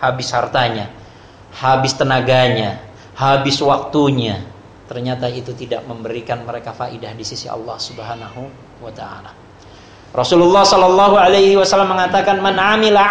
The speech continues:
amalan laisa alaihi amruna fahuwa raddun."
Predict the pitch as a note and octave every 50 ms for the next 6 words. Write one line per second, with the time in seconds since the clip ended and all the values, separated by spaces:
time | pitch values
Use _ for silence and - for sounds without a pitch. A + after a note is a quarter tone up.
0 | A3 A#3+ A#3 A#3 A3 G#3+ G#3 G3+ G3+ G#3 A3 A3+ A3 A3 A3+ A3+ G#3+ G#3 G3 G3+
1 | G#3+ A3+ B3+ C4 B3+ A#3 G#3 G#3 G#3+ - - G3+ G3 G3 F#3 G3 A#3 C4 B3+ A#3
2 | G3+ - - G#3 F#3+ F3+ G3 G3 F#3 F3+ F#3+ G#3 F#3+ D3+ D#3+ F3 E3 C3+ A#2